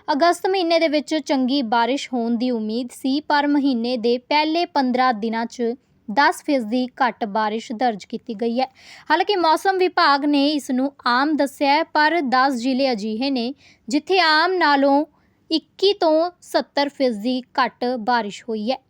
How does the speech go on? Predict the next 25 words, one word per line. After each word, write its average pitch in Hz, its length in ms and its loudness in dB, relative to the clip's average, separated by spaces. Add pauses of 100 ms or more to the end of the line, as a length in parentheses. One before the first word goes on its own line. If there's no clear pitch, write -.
(180)
ਮੌਸਮ 277 340 0
ਵਿਭਾਗ 320 440 2
ਨੇ 294 140 4
ਇਹਨਾਂ 285 180 2
ਜ਼ਿਲ੍ਹਿਆਂ 247 360 0
ਨੂੰ 254 220 0
ਲਾਲ 226 380 0
ਅਤੇ 247 380 0 (400)
ਪੀਲੇ 330 300 4
ਜ਼ੋਨ 302 320 4
ਦੇ 330 100 2
ਵਿੱਚ 285 220 -4
ਰੱਖਿਆ 269 360 -2
ਹੈ। 254 80 0 (160)
ਮੌਸਮ 269 320 0
ਵਿਭਾਗ 254 460 2
ਅਨੁਸਾਰ 240 440 0
ਪੰਜਾਬ 240 580 0
ਵਿੱਚ 262 260 -2
ਇੱਕ 277 420 -4
ਅਗਸਤ 302 360 2
ਤੋਂ 311 260 0
ਪੰਦਰਾਂ 277 440 0
ਅਗਸਤ 254 400 -2
ਤੱਕ 240 360 -4